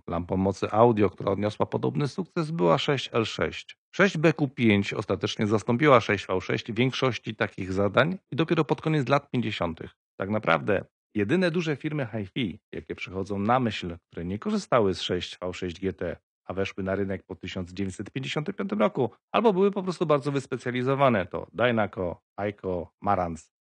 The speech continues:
Nie wspominając o specjalistach od triod, takich jak Brook. Acrosound nie wyprodukował wzmacniacza sześć V sześć, ale zrobił do niego transformatory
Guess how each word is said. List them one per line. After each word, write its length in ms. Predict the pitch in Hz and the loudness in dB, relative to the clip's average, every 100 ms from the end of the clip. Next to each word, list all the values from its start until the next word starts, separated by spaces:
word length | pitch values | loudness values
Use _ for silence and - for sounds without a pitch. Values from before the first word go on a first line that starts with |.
| - | -8
Nie 100 | 113 | -8
wspominając 600 | - 139 143 143 139 - | -4 0 2 2 0 -6
o 60 | 127 | -10
specjalistach 800 | - 123 - 110 131 - 110 104 | -8 -12 -8 -6 -6 -6 -4 -4
od 140 | 95 _ | -8 _
triod, 380 | 123 113 - - | 0 2 2 -4
takich 300 | - - 98 | -12 -10 -6
jak 200 | 104 113 | -4 -2
Brook. 340 | 143 165 - _ _ _ | 2 0 0 _ _ _
Acrosound 800 | 156 - 170 123 120 107 104 - | -4 2 0 2 0 2 0 -4
nie 80 | 104 | -6
wyprodukował 560 | 104 104 101 127 117 110 | -6 -8 -6 -4 -2 -2
wzmacniacza 600 | 107 107 - 107 - 95 | 0 -2 -2 -4 -4 -6
sześć 280 | 95 90 | -6 -8
V 140 | - 85 | -10 -6
sześć, 320 | - 117 - - | -4 -4 -4 -2
ale 140 | 254 | 0
zrobił 280 | 220 180 196 | 4 2 4
do 100 | 156 | 2
niego 200 | 135 139 | 2 2
transformatory 720 | 135 127 139 139 170 139 92 | 0 -2 -2 2 4 4 2